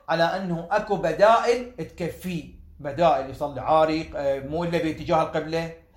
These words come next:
القضية الرابعة يقول لا، حتى المتمكن من التيمم وكان وظيفته الغسل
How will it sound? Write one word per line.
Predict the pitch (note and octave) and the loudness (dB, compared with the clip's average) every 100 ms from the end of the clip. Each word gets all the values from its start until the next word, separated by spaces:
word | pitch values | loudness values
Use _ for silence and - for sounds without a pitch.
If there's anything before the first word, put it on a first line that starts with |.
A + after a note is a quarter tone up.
| - - - | -20 -12 -8
القضية | E3 G3 G3+ D#4+ | 2 2 4 4
الرابعة | C#4+ D4 C#4 | 4 2 2
يقول | C4+ A3+ G#3+ | 0 -2 -2
لا، | C#4 B3 | 0 0
حتى | A#3+ C#4 C#4+ | 0 -2 -4
المتمكن | B3 A#3 G#3 - G#3 | -4 -2 -2 -4 -8
من | G3 | -8
التيمم | F3+ E3+ A3 A#3 F3+ | -8 -4 -4 -4 -2
وكان | F3+ F3+ D#3+ G3+ G#3 | -2 -2 0 2 2
وظيفته | F3+ A#3 - F#3+ | 0 -2 -2 0
الغسل | E3+ D3 B3 G#3+ A#3 - | 0 0 -2 2 0 0